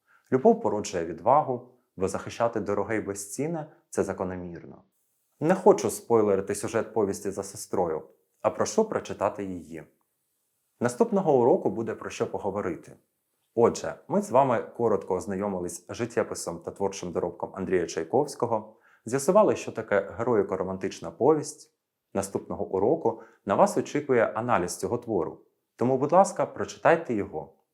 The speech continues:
Більше інформації знайдете в конспекті до уроку. Також після його опрацювання виконайте тестові завдання.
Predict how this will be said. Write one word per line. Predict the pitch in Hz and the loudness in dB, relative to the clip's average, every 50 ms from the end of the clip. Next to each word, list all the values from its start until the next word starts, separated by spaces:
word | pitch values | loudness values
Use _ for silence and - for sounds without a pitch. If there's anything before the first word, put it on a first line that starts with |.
| _ _ _ _ _ _ _ _ _ - | _ _ _ _ _ _ _ _ _ 0
Більше | 135 196 190 190 - 190 | 2 2 2 2 2 0
інформації | 180 180 - 180 170 180 202 208 208 - 98 92 | 0 2 4 2 4 4 2 0 0 -2 -4 -4
знайдете | 95 113 117 113 113 110 - 98 | -2 -2 -2 -2 -2 -4 -4 -6
в | - | -6
конспекті | - 95 101 - - 123 123 - - 110 | -6 -8 -4 0 0 0 0 0 -4 -4
до | 87 101 95 | -2 -2 -2
уроку. | 90 80 80 78 76 - 65 - - _ _ _ _ _ _ _ _ _ - | -2 -4 -6 -8 -10 -12 -18 -20 -20 _ _ _ _ _ _ _ _ _ 4
Також | 131 135 160 - 165 156 - - - _ _ _ | 4 4 4 4 2 0 -2 -4 -12 _ _ _
після | - - - 113 | -8 -2 2 2
його | 127 147 185 190 - - | 2 4 4 4 2 2
опрацювання | - - - - - - 90 92 127 156 170 160 151 135 - - - _ _ - | -2 -8 -8 -10 -8 -4 0 2 2 4 2 0 -2 -6 -8 -12 -20 _ _ -2
виконайте | 85 104 135 - 165 147 127 107 - - | 2 2 2 4 2 0 -2 -2 -6 -6
тестові | - 98 98 95 - - 92 90 90 | -4 -2 -2 -2 -2 -6 -8 -8 -8
завдання. | - 92 85 82 85 82 82 78 71 71 73 | -6 -6 -6 -6 -6 -8 -8 -8 -12 -16 -20